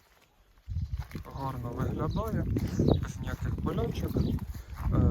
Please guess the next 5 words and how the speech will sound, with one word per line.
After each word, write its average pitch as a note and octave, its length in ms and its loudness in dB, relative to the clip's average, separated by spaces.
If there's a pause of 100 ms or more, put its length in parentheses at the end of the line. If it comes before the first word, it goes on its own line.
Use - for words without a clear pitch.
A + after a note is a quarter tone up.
(260)
без, C#3 360 -2 (280)
е, A#2+ 380 -6 (640)
з - 200 4
мінімальним C3 540 -2 (720)
кількістю C3+ 560 -4